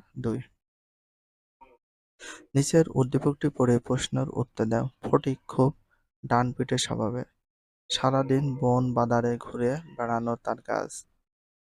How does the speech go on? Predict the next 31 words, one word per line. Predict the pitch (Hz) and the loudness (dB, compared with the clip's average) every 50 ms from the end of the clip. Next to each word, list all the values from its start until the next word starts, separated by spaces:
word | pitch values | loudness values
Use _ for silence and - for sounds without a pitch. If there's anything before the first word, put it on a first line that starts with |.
| _ - | _ -2
ঘুড়ি | 127 123 139 147 151 156 - - | 2 4 4 6 4 4 2 2
উড়ানো, | - 127 127 127 127 127 127 123 | 2 4 4 4 4 2 0 0
নদীতে | 123 120 120 120 117 123 123 120 - 123 120 | 0 2 2 2 2 0 0 0 0 0 0
গোসল | 120 113 117 - - 127 127 131 | 0 -2 -2 -4 -6 -8 -10 -8
করা, | - 123 117 117 117 127 151 - - - - - _ _ - 123 | -4 -2 -2 0 0 -2 -4 -8 -14 -20 -20 -20 _ _ -6 -2
গাছে | 120 113 117 - - 127 | 0 0 0 0 0 0
উঠে | 120 120 117 - 120 120 | 2 0 0 0 -2 -4
ফল | - - - 117 117 117 117 117 | -4 -4 0 2 2 2 2 0
পাড়া, | - - 117 117 117 117 123 | -2 -2 0 0 0 0 -2
সারাদিন | 123 - - - 127 139 127 123 127 131 127 | -2 -4 -4 -4 -2 -2 -2 -2 -2 -4 -4
এইসব | - - 123 - - 123 | -2 -4 -4 -2 -2 -4
নিয়ে | 123 123 120 120 120 123 | -2 -2 0 0 0 0
সে | - - - 120 | -2 -4 -6 -4
ব্যস্ত | - 113 117 120 - - - | -2 -2 -2 -2 -4 -8 -12
থাকে। | - - - - - - 147 - _ _ _ _ _ _ _ _ _ _ _ _ _ _ 135 | -12 -10 -12 -12 -12 -14 -18 -18 _ _ _ _ _ _ _ _ _ _ _ _ _ _ -2
বাড়ির | 135 127 131 143 151 156 | 0 2 2 2 2 0
সাথে | - - - 131 - - 139 135 | -2 -2 -2 -2 -2 -2 -2 -2
তার | - 131 135 143 | -2 -4 -4 -4
শুধু | 135 - - 127 120 123 131 135 - | -4 -4 -4 -2 0 -2 -2 -2 -4
খাওয়ার | - - 123 120 120 120 139 | -6 -2 0 2 2 2 0
সম্পর্ক। | 131 - - 117 117 110 - - - 131 143 - - | -2 -4 -4 -4 -4 -4 -4 -6 -6 -8 -10 -12 -14
ক্ষুধা | 147 - _ _ _ - 143 143 139 139 | -14 -14 _ _ _ -6 -2 0 0 2
লাগলে | 139 131 131 127 - - 131 135 131 | 2 0 -2 -4 -6 -6 -4 -4 -2
মায়ের | 123 120 117 117 120 120 127 | 0 0 2 2 0 -2 -2
কাছ | - 120 117 127 - - | -4 -4 -4 -4 -4 -8
থেকে | - 120 - - 123 120 | -10 -10 -8 -8 -10 -10
খাবার | - - - 120 117 120 120 127 | -8 -6 -4 -2 0 0 -2 -2
খেয়ে | - - 123 - - - | -4 -6 -6 -6 -6 -6
আবার | 117 117 117 120 127 | -4 -2 -2 -2 -2
ছুটে | - - - 117 117 - 117 113 | -4 -4 -6 -4 -2 0 0 2
যায় | 117 113 117 113 | 2 0 0 -2